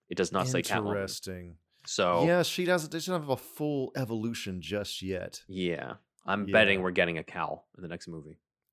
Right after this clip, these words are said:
Speaker 2: Oh, I mean, you, you kinda have to at
Speaker 1: Yeah,
Speaker 2: this
Speaker 1: at this
Speaker 2: point,
Speaker 1: point,
Speaker 2: right?
Speaker 1: yeah.
Speaker 2: Yeah, you definitely would.
Speaker 1: Mm-hmm.
Speaker 2: By the way, I wanted to talk about real quick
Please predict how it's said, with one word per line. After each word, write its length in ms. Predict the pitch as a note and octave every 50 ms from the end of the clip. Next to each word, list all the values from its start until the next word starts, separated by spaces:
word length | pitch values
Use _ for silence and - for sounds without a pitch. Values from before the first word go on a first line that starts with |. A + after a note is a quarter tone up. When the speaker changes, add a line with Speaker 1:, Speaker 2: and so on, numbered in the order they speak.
| _ _ -
Speaker 2:
Oh, 160 | B2+ B2 A#2+ -
I 100 | C3 C3
mean, 220 | C3+ C#3+ C#3 C3+ B2+
you, 180 | A#2+ C3 C3+ - _ -
you 100 | C#3 A#2+
kinda 260 | - G3+ A3+ G3 D3+ C3
have 300 | C#3 D#3+ G3 A3+ G#3+ - -
to 140 | - E3 D#3+
at 40 | -
Speaker 1:
Yeah, 100 | - -
Speaker 2:
this 120 | C#3+ -
Speaker 1:
at 60 | G2
this 100 | G2+ G#2
Speaker 2:
point, 120 | D#3 D3 F#2
Speaker 1:
point, 100 | D#2+ D3
Speaker 2:
right? 200 | F3 G#3 A#3 A3+
Speaker 1:
yeah. 180 | G2 F2 D#2+ - _ _ _ _ _ _ _ _ _ _ -
Speaker 2:
Yeah, 240 | C3+ E3 G#3 G3+ E3+
you 160 | C3 B2+ B2
definitely 400 | - - - D#3 - D3 C#3 C3
would. 300 | C#3 D#3+ D#3+ C3+ A2+ G#2
Speaker 1:
Mm-hmm. 180 | G2 G2 F2+ E2 - _ _ _ _ _ _ _ _ _ _ _ _ -
Speaker 2:
By 180 | - G3 A3+
the 100 | A3 C4+
way, 240 | D#3+ D#3+ D3+ B2+ B2 -
I 100 | D3+ D#3+
wanted 320 | E3+ F3+ F#3 F3 E3 C#3
to 80 | C#3 B2+
talk 320 | C#3 - D3 D3 C#3 D3
about 460 | C3+ A#2 C3+ B2+ B2 A#2 A#2 A#2 - _
real 300 | - G#2+ B2+ D3 D#3 C#3+
quick 460 | - - - C#3 C#3 A#2+ G#2 - -